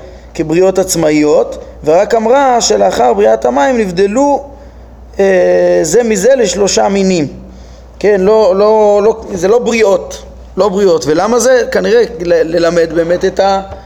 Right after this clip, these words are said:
את הפיזיקה לאמיתה, להבין שזה,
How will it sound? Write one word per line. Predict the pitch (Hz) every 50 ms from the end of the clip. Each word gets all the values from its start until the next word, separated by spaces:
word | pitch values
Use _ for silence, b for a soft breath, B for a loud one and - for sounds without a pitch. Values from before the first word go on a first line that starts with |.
| B B B B B B B B 160
את | 160 160 - 170
הפיזיקה | 165 170 170 175 175 175 175 175 175 175 175 175 175 175 170 147 107 143 156 - 233 233 208 240 240 247 240 214
לאמיתה, | 214 208 208 214 220 240 - - - 311 277 208
להבין | 175 165 156 156 151 208 226 214
שזה, | - 196 190 170 160 196 190 196 196 202 196 190 185